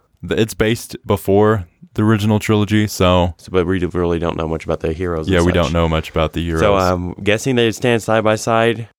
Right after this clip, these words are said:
Speaker 1: Yeah, it seems like that.
Speaker 2: But I want seven v seven eventually, and if we don't get that, I'm gonna be so mad.
Speaker 1: I hope that after the D L C, they have, like, this free update where the U Is change, and it's got season pass mode that you can customize your different,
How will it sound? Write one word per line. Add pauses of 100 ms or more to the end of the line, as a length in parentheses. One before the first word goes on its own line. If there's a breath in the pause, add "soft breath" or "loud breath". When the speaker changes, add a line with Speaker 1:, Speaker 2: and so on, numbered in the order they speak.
(200)
Speaker 1:
Yeah,
it
seems
like
that. (180)
Speaker 2:
But
I
want
seven
v
seven
eventually,
and
if
we
don't
get
that,
I'm
gonna
be
so
mad. (180)
Speaker 1:
I
hope
that
after
the
D
L
C,
they
have,
like,
this
free
update
where
the
U
Is
change,
and
it's
got (240 loud breath)
season
pass
mode
that
you
can
customize
your
different,